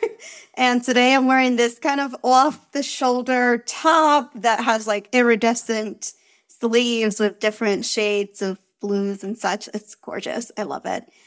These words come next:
And I have been here at Cisco for three years. Before coming to Cisco,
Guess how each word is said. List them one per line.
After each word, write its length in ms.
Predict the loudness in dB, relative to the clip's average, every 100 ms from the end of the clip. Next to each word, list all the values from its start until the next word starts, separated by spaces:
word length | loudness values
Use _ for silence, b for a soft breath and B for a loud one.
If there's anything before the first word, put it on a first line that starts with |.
| b
And 640 | 0 4 4 4 2 0 0 0
I 140 | 2
have 240 | 4 2 2
been 300 | 2 2 2
here 180 | 4
at 220 | 4 2 -4
Cisco 560 | -14 -6 0 2 2
for 260 | 0 0 0
three 420 | -2 -8 -8 -10
years. 580 | -8 -4 -2 0 -2 -4
Before 420 | -6 -10 -2 -2
coming 360 | -2 -2 -2 -2
to 100 | -4
Cisco, 800 | -8 -8 -8 -4 0 2 0 -2